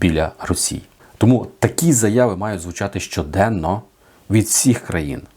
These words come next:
Особливо від тих, де, е, від, особливо від тих, хто ближче, для тих, хто далі.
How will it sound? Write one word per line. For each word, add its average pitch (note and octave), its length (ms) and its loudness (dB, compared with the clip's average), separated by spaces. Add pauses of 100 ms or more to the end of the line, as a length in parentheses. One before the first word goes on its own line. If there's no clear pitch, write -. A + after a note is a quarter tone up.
(400)
Особливо G2+ 580 2
від F2+ 160 -10
тих, B2+ 280 0 (240)
де, G#2 140 0 (180)
е, E2+ 160 -4 (120)
від, - 220 -10
особливо F#2 480 2
від F#2 200 -4
тих, G2 200 2
хто - 240 -2
ближче, F#2+ 560 0 (200)
для D#3+ 80 -2
тих, A#2 160 2
хто - 180 -2
далі. A2 240 0